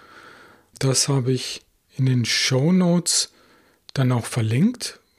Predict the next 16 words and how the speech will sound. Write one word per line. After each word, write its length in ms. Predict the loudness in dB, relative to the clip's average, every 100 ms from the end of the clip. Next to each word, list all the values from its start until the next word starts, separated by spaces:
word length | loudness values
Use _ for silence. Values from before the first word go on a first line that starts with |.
| -8
wo 240 | -4 -2
diese 560 | -2 -4 -4 -2 -2 -4 -12 _ _ _
Programme 760 | -10 -8 -4 -2 0 0 0 -4 -12 _ _ _ _ _ _ _
zu 160 | -8 -6
bekommen 420 | -4 -2 0 2
sind. 400 | 2 0 -4 -8 _ _ _ _ _ _ _ _ _ _
Falls 360 | -6 -2 0 0
dich 160 | -2
das 180 | -2 -4
interessiert, 580 | -4 -4 -4 0 0 0
kannst 300 | -4 -4 -4
du 60 |
da 300 | -4 -4 -4
einfach 340 | -6 -10 -10 -10
mal 440 | -6 -6 -6 -8 _ _ _ -12
reinklicken. 880 | -6 -4 -4 -8 -8 -6 -6 -8